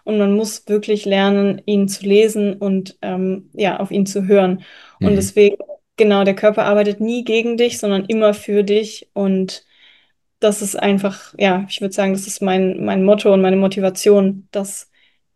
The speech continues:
Speaker 1: so auch weiterzugeben, dass Frauen das sehen und, und schätzen und wissen, okay, ähm, ich bin für meinen Körper da, ich höre auf ihn und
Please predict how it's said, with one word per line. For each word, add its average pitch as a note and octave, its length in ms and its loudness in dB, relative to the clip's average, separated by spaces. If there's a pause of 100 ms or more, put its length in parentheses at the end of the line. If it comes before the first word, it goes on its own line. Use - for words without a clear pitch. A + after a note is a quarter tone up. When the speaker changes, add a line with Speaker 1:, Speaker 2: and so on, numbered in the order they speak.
Speaker 1:
so G3+ 240 -2
auch G3 160 -2
weiterzugeben, F#3+ 760 0
dass F#3+ 180 -6
Frauen F#3+ 500 -4 (340)
das G3 240 -2
sehen G3+ 280 6
und, F#3+ 260 -2
und G3 160 -4
schätzen G#3 480 0
und F#3+ 340 -4
wissen, G3 300 -4
okay, G3 460 -2 (680)
ähm, F#3 600 -4 (260)
ich G#3+ 160 -4
bin A3 140 2
für G#3+ 100 -4
meinen G3+ 180 2
Körper G3 340 2
da, F#3+ 240 0
ich G3 160 -6
höre G3+ 160 2
auf G3 160 -4
ihn F#3 340 -4
und F#3 460 -6